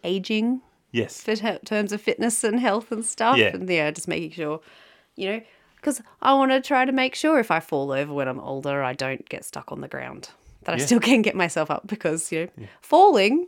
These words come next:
Speaker 1: and hurting hips seems to be, like, one of the bigger killers of
Speaker 2: Yeah.
Speaker 1: <laughs> in your old age.
Speaker 2: I just wanna do
Speaker 1: I'm like,
Speaker 2: stuff,
Speaker 1: "Ugh."
Speaker 2: right? Like, I wanna ride bikes, ride
Speaker 1: Yeah,
Speaker 2: skateboards.
Speaker 1: I wanna be one that's moving around and
Speaker 2: Explore,
Speaker 1: enjoying
Speaker 2: climb up
Speaker 1: life.
Speaker 2: stuff. Yeah, exactly.
Speaker 1: But yes.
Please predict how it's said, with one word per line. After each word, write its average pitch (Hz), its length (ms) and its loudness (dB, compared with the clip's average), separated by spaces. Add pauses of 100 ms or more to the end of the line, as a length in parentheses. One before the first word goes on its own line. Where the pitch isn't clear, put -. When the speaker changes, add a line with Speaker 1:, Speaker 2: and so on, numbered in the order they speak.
Speaker 1:
and 220 140 0
hurting 226 320 4
hips 262 320 2
seems 311 280 0
to 302 100 -4
be, 320 180 2
like, 311 120 0
one 311 120 2
of 302 60 0
the 330 40 0
bigger 330 240 2
killers 196 540 0
of 214 240 4
Speaker 2:
Yeah. 180 320 8
Speaker 1:
<laughs> - 40 -4
in 277 100 2
your 277 180 8
old 202 160 2
age. - 160 0
Speaker 2:
I 226 80 4
just - 80 2
wanna 131 180 4
do 101 200 6
Speaker 1:
I'm 233 100 6
like, - 180 -2
Speaker 2:
stuff, - 220 -6
Speaker 1:
"Ugh." 311 180 6
Speaker 2:
right? - 100 4
Like, 135 140 0
I 139 40 0
wanna 110 200 0
ride 104 360 6
bikes, 104 460 0 (100)
ride 101 160 4
Speaker 1:
Yeah, 247 200 8
Speaker 2:
skateboards. - 200 2
Speaker 1:
I - 60 0
wanna 240 200 2
be 226 100 4
one 208 140 2
that's 202 180 -8
moving 196 300 -2
around 143 460 -2
and - 0 -
Speaker 2:
Explore, 107 640 2
Speaker 1:
enjoying 107 320 2
Speaker 2:
climb 107 120 2
up 76 60 -2
Speaker 1:
life. - 60 -4
Speaker 2:
stuff. 110 360 -4 (100)
Yeah, 107 200 -10 (120)
exactly. - 440 -10 (560)
Speaker 1:
But 233 100 6
yes. - 440 4